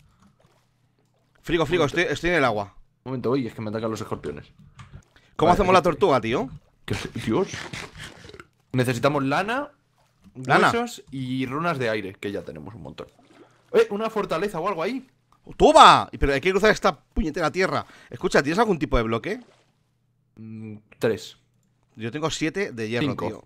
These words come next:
Speaker 1: <laughs> Tengo siete bloques de hierro. Espera un momento,
Speaker 2: Tengo
Speaker 1: espera un
Speaker 2: dos
Speaker 1: momento.
Speaker 2: aquí.
Speaker 1: Un momento, va-, vamos a hacerlo bien, vamos a hacerlo bien, mira.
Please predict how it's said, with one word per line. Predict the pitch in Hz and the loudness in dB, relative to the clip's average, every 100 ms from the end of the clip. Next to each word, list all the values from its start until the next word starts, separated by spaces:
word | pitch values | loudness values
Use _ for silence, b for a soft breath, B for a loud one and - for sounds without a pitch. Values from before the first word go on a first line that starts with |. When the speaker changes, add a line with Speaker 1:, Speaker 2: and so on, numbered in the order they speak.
| - | -18
Speaker 1:
<laughs> | - - | -18 -12
Tengo | 156 180 | -6 -6
siete | - 165 | -8 -12
bloques | 147 135 131 | -10 -10 -12
de | 113 | -10
hierro. | 117 117 104 b | -12 -12 -18 b
Espera | b 185 | b 2
un | 143 | 2
momento, | 117 | 0
Speaker 2:
Tengo | 113 | 0
Speaker 1:
espera | |
un | |
Speaker 2:
dos | 110 | -2
Speaker 1:
momento. | 113 | -4
Speaker 2:
aquí. | 107 143 151 | -4 -4 -4
Speaker 1:
Un | 151 | -6
momento, | 110 92 | -10 -6
va-, | 120 | -6
vamos | 123 135 | -2 -2
a | 131 | -4
hacerlo | 107 98 | -6 -8
bien, | 90 | -10
vamos | 104 | -12
a | |
hacerlo | 98 87 | -14 -18
bien, | 85 90 | -18 -20
mira. | - | -20